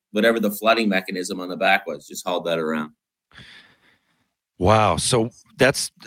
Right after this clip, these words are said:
Speaker 2: my next question is kinda like the other ones, but I wanna know, when you went to these places, did it remind you of home? Like,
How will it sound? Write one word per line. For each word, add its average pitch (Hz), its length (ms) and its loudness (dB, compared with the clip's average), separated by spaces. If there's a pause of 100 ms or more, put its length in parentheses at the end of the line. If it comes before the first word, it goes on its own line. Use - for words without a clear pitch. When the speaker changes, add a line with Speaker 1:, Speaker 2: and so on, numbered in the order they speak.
(640)
Speaker 2:
my 107 140 4
next 117 240 4
question 107 320 4
is 90 100 2
kinda 110 320 4
like 101 180 2
the 101 120 4
other 98 160 4
ones, 85 260 0
but 95 160 2
I 95 40 4
wanna 110 240 2
know, 98 200 2
when 101 200 0
you 113 100 2
went 120 240 0
to 127 60 -2
these 110 200 -2
places, 95 440 -2
did 101 140 2
it 101 100 -2
remind 101 360 2
you 113 100 4
of 104 100 2
home? 107 220 0
Like, 101 200 -2